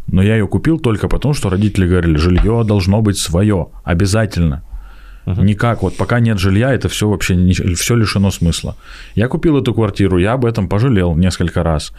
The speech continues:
Speaker 1: Я в ней не живу элементарно сейчас, потому что, ну, я в другом городе нахожусь.
Speaker 2: Мгм.
Speaker 1: А теперь они говорят, что нужно жильё здесь, потому что как это ты без жилья?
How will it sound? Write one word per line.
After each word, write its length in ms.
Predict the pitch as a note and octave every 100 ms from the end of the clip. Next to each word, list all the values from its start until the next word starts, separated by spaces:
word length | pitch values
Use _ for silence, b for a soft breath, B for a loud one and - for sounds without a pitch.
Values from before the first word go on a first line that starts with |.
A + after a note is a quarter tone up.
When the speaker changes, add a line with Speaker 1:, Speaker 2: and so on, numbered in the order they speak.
| B
Speaker 1:
Я 160 | F#2+ C3
в 60 | A#2
ней 120 | F2
не 160 | G#2
живу 400 | B2 B2+ G2 F#2
элементарно 640 | F#2+ F#2+ F#2+ F#2 F2 D#2+ D#2+
сейчас, 340 | - D2+ D#2
потому 280 | - D2+ E2
что, 160 | - E2
ну, 80 |
я 80 | F2+
в 60 | D#2+
другом 280 | E2+ D#2+ D#2
городе 280 | D2 C#2
нахожусь. 500 | D2 C#2 - - - -
Speaker 2:
Мгм. 280 | F#2+ F2 F#2
Speaker 1:
А 80 | A#2+
теперь 340 | - - C#3 D3+
они 200 | G#2+ G2
говорят, 240 | G2+ G#2+
что 100 | -
нужно 260 | F#2+ G#2 G2+
жильё 300 | G2+ G#2 B2
здесь, 380 | G#2+ G#2+ F#2 -
потому 280 | - F2 F2
что 140 | -
как 200 | G#2 G2+
это 160 | F2+ E2+
ты 260 | - D3+
без 200 | - G2+
жилья? 460 | G2 G2 D#2+ D2+